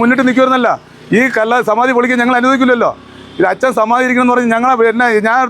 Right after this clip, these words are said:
തൊട്ടടുത്ത് താമസിക്കുന്ന തന്നെയല്ലേ, അതിൻ്റെ അടുത്ത് താമസിക്കുന്നത് വിശംബരം എന്നുകൊണ്ടാണ് താമസിക്കുന്നത്. തൊട്ടടുത്ത് വേറെ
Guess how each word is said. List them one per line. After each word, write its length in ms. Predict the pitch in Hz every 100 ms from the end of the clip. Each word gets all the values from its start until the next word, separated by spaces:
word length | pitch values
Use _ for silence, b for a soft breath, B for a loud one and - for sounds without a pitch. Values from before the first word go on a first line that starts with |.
| 226
തൊട്ടടുത്ത് 300 | 226 277 262
താമസിക്കുന്ന 260 | 247 247 233
തന്നെയല്ലേ, 220 | 190 139 127
അതിൻ്റെ 160 | 208
അടുത്ത് 160 | 226 254 233
താമസിക്കുന്നത് 300 | 240 233 190
വിശംബരം 240 | 240 254
എന്നുകൊണ്ടാണ് 320 | 254 240 240 240
താമസിക്കുന്നത്. 340 | 220 160 - B B -
തൊട്ടടുത്ത് 320 | 185 247 247 240
വേറെ 160 | 233